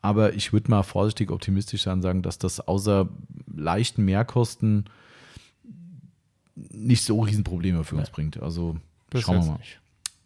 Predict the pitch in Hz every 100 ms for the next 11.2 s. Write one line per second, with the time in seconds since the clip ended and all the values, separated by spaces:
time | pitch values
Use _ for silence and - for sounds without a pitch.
0 | - 120 92 - _ _ _ _ _ _
1 | _ _ _ _ - 135 - - - 98
2 | 95 92 98 117 92 71 _ _ _ _
3 | _ _ _ _ _ - 127 110 - 127
4 | 131 131 131 110 - - 113 117 135 131
5 | - 110 107 - - - 117 107 - 107
6 | - - 117 123 117 101 101 104 101 -
7 | - 95 107 139 90 139 - 120 - 117
8 | - 85 117 113 - 104 98 123 - 90
9 | 104 127 - 90 90 90 98 95 107 110
10 | 98 104 98 - 110 104 98 127 135 110
11 | 110